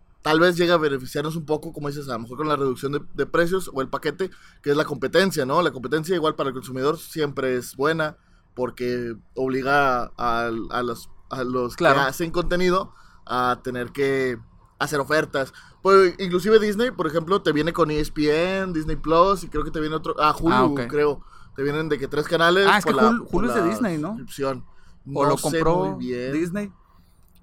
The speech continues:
Speaker 1: Hay algo ahí.
Speaker 2: Algo ahí
Speaker 1: Eh,
Speaker 2: había leído, pero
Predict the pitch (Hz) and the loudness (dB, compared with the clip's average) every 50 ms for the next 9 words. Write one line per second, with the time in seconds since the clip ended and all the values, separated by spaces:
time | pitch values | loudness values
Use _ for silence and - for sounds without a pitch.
0 | _ - - 127 131 135 135 139 139 139 139 139 135 135 135 135 131 123 - - | _ -14 -10 -6 -4 -4 -4 -4 -4 -4 -4 -4 -4 -6 -8 -8 -12 -16 -20 -20
1 | - - - - _ - 147 175 180 202 202 185 180 185 196 196 120 113 156 147 | -20 -20 -20 -6 _ 4 6 6 8 8 8 8 8 6 6 4 2 2 2 4
2 | 151 160 170 170 175 185 185 160 156 151 143 143 147 151 175 190 196 - - - | 4 4 4 4 4 2 0 0 0 2 2 2 2 2 2 0 0 -2 0 4
3 | 165 151 143 147 147 147 147 - | 6 6 8 8 8 8 6 4